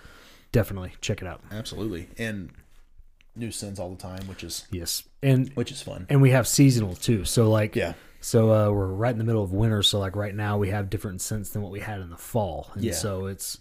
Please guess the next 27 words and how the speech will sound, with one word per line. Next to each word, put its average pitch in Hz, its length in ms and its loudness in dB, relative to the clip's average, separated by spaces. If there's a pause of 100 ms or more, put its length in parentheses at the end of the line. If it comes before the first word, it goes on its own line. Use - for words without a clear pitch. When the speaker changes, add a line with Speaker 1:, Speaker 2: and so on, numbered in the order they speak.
(300)
Speaker 1:
it's - 80 -20
good 117 180 0
times. 110 380 -2 (520)
Speaker 2:
I 92 60 -4
dig 95 220 -4
it, - 80 -8
man. 87 240 -6 (400)
Uh, 110 200 2
one, 147 360 4
one 143 140 4
last 127 240 2
thing 120 140 4
I 107 80 2
will 113 180 2
touch 110 260 -2
on 107 160 -2
before 98 240 -4
I 98 40 -2
let 98 220 -4
you 90 60 -8
go 95 140 -2
here. 95 340 -2
Um, 92 480 -4 (140)
y-, - 320 -18 (600)
this 131 260 -2
will 117 120 -2
air 98 300 -2